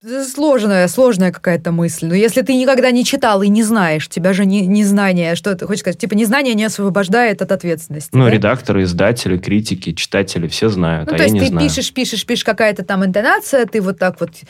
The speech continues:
Speaker 1: смешно, вот как Горчев все это так вот, э, отстраненно описываешь, и потом оп, а это уже было.
Speaker 2: А
Speaker 1: И
Speaker 2: потом
Speaker 1: поэтому
Speaker 2: выходит
Speaker 1: тебе
Speaker 2: книга, и на блербе написано: «Новый Довлатов».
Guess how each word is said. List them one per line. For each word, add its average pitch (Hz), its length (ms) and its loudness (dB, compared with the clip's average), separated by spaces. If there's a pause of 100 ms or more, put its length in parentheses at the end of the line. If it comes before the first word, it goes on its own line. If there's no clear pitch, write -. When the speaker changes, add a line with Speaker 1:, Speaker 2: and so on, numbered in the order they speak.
(300)
Speaker 1:
смешно, 190 800 0
вот 170 160 -6
как 175 200 -2
Горчев 180 420 -2
все - 220 -6
это 165 480 -2
так 160 220 -8
вот, 160 220 -8
э, 160 500 -2 (220)
отстраненно 170 680 -2
описываешь, 269 380 -4
и 170 40 -18
потом 175 380 -4
оп, 330 320 0
а 180 80 -4
это 247 220 0
уже 190 160 -2
было. 165 480 -6 (320)
Speaker 2:
А 107 80 -2
Speaker 1:
И - 20 -4
Speaker 2:
потом 110 220 2
Speaker 1:
поэтому 120 160 6
Speaker 2:
выходит 117 240 4
Speaker 1:
тебе 113 80 0
Speaker 2:
книга, 117 380 4
и 101 60 4
на 101 160 4
блербе 104 400 2
написано: 95 600 -2
«Новый 95 320 0
Довлатов». 87 720 -2